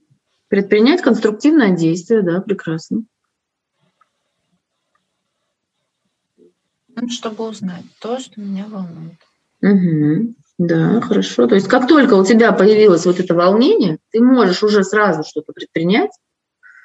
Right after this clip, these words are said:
Speaker 1: связанное с этим, вместо того, чтобы терпеть и накапливать эту энергию, эту агрессию, да, которая в конце даст взрыв, да. Можно сразу ей дать выход, не дожидаясь вот этого обострения. Хорошо. Это полезное будет решение?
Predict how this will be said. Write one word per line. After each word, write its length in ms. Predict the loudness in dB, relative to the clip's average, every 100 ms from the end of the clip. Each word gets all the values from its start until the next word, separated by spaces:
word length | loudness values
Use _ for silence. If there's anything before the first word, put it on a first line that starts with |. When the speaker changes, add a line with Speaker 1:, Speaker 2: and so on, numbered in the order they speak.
| _ _ _
Speaker 1:
связанное 540 | 0 2 2 2 2
с 100 | 0
этим, 260 | -2 0 0
вместо 260 | 0 -2
того, 180 | -2 0
чтобы 260 | 0 -2 0
терпеть 420 | -2 0 0 2
и 40 | 2
накапливать 720 | 0 0 0 2 2 0 -2
эту 440 | -4 -2 -2 -2 -6
энергию, 580 | -2 2 2 2 2 2
эту 240 | 2 0
агрессию, 580 | -2 0 0 0 -4 -6
да, 160 | -4 -4
которая 520 | -2 0 2 2 -2
в 120 | _ -4
конце 340 | -4 0 0
даст 280 | 2 0 -2
взрыв, 280 | -4 -4 -4 _
да. 160 | -8 -4
Можно 320 | -2 -2 -2
сразу 420 | 0 0 0 0
ей 180 | -2 0
дать 220 | 0 -2
выход, 360 | -2 -2 -2 -2
не 120 | 0
дожидаясь 680 | 0 0 0 0 0 -4 -10 _ _ _ _ _ _ _ -18 -10
вот 160 | -6 -6
этого 300 | -2 -2 -2
обострения. 640 | -2 -6 -8 -8 -8 -12 -6
Хорошо. 420 | -4 -4 -2 -2
Это 120 | -2
полезное 460 | 0 2 2 4 2
будет 220 | 0 -2
решение? 440 | -6 -8 -8 -10